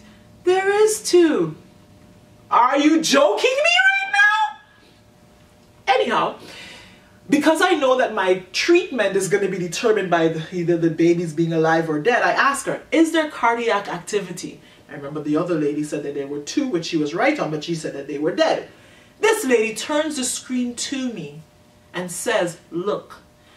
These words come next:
I can see them moving, both of them." And then she turns up the audio,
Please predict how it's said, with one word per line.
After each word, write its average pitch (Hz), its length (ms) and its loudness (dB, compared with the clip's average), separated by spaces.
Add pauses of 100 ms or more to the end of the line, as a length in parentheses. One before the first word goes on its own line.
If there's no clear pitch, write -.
(240)
I 170 180 -4
can 233 260 -10
see - 480 -12
them 160 400 -10 (320)
moving, 165 640 -8 (840)
both 202 260 -2
of 165 180 -10
them." 151 260 -10 (360)
And 180 120 -8
then 180 80 -8
she 170 140 -10
turns 202 400 -10
up 185 100 -8
the 170 140 -8
audio, 165 520 -4